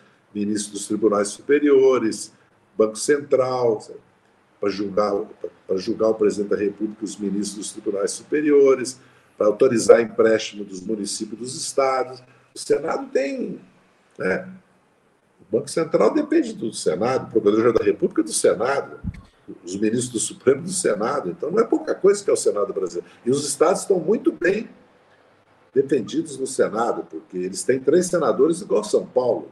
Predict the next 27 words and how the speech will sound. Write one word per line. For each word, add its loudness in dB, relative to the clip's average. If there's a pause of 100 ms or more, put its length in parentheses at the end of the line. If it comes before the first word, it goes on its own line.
igual -2
a -18
Minas, -10
igual -2
ao -8
Rio, -12
igual 0
a -4
Bahia, -4
igual -2
a -14
Pernambuco, -8
igual -4
ao 0
Ceará, -8 (640)
o -4
Rio -10
Grande 0
do -12
Sul, -2
que -12
são -8
os -8
maiores -2
estados 0
em -10
população, -2